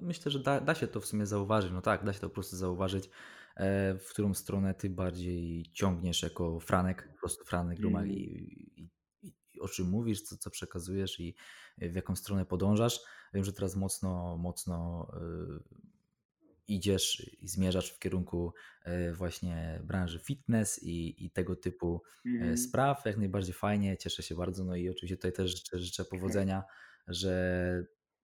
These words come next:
Speaker 2: A,
Speaker 1: ten
Speaker 2: dziękuję.
Speaker 1: kierunek
Speaker 2: Kroczę twoimi, e, twoimi krokami.
Speaker 1: <laughs> No, że ten
Speaker 2: <laughs>
Speaker 1: kier-, że ten kierunek, który obrałeś, e, wiesz, po prostu jest w pełni w zgodzie z tobą. Uważam, że jest, bo właśnie u ciebie ta
Speaker 2: Mhm.
Speaker 1: aktywność, to, to, to,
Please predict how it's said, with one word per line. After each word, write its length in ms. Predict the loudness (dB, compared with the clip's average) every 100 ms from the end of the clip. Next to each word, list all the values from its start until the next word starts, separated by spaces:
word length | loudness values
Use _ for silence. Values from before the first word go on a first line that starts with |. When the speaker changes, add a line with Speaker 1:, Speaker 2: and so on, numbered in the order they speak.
| _
Speaker 2:
A, 60 | 4
Speaker 1:
ten 100 | 4
Speaker 2:
dziękuję. 180 | 6
Speaker 1:
kierunek 240 | 6 6 8
Speaker 2:
Kroczę 280 | 6 6 4
twoimi, 500 | 8 8 10 8 8
e, 160 | 6 4
twoimi 360 | 6 6 8 4
krokami. 380 | 2 2 2 6
Speaker 1:
<laughs> 80 | 8
No, 120 | 8
że 140 | 6
ten 220 | 6 4 4
Speaker 2:
<laughs> 40 |
Speaker 1:
kier-, 200 | 6 4
że 120 | 4 2
ten 180 | 0
kierunek, 380 | 2 2 4 2
który 220 | 0 0
obrałeś, 580 | 2 4 4 4 2 -2
e, 40 | -2 0 0 0
wiesz, 240 | 4 2 2
po 40 |
prostu 240 | -4 2
jest 300 | 2 2 -2
w 80 | -4
pełni 260 | 0 2 2
w 40 |
zgodzie 240 | 2 2 2
z 320 | -2 -6 0
tobą. 300 | 2 4 2
Uważam, 360 | 4 4 4
że 140 | 4 4
jest, 440 | 6 4 2 -6 -18 -20 -20 -20 -10
bo 260 | 0 4 4
właśnie 420 | 4 2 2 2
u 80 | 2
ciebie 240 | 0 2
ta 120 | 2 2
Speaker 2:
Mhm. 120 | 2
Speaker 1:
aktywność, 480 | 2 0 0 -2 -4
to, 280 | -2 -2
to, 300 | -2 -4 -4
to, 180 | -4 -10